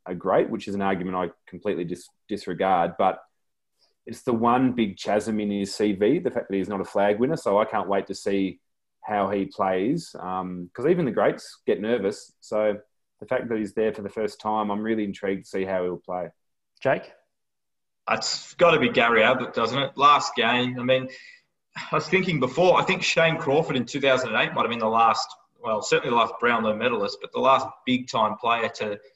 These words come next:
Speaker 3: to finish their career with the premiership medal. So, I mean, again, kinda like what I said earlier, um, who, who would, who would begrudge Ablett taking a, taking a premiership on his way out?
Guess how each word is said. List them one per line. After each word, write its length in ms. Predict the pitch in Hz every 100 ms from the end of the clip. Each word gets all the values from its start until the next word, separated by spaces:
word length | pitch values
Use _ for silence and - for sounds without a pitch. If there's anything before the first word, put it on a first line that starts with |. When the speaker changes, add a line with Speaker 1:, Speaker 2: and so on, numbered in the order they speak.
| _
Speaker 3:
to 80 | - - - -
finish 300 | 120 110 -
their 140 | 113
career 440 | 113 113 110 110 104
with 200 | 113 110
the 60 | 101
premiership 500 | - 117 120 113 - -
medal. 340 | 113 110 101
So, 360 | - 117 110 107 - - _ _ _ _ 113
I 80 |
mean, 220 | 117 120 117
again, 360 | 123 127 107 104
kinda 220 | 147 143
like 140 | 123 123
what 100 | 113
I 40 |
said 200 | - 110
earlier, 480 | 110 117 113 104 -
um, 300 | 120 110 110 -
who, 280 | 143 143 143
who 180 | 139 170
would, 240 | 160 135 110 - _ _ _ 139
who 160 | 175
would 160 | 180 -
begrudge 420 | 135 131 131 127
Ablett 360 | 123 123 117 -
taking 420 | 123 120 123 113
a, 220 | 107 107 _ -
taking 280 | 117 117 107
a 40 |
premiership 440 | - 113 113 113 -
on 120 | 110
his 140 | 107 107
way 240 | 110 104
out? 120 | 113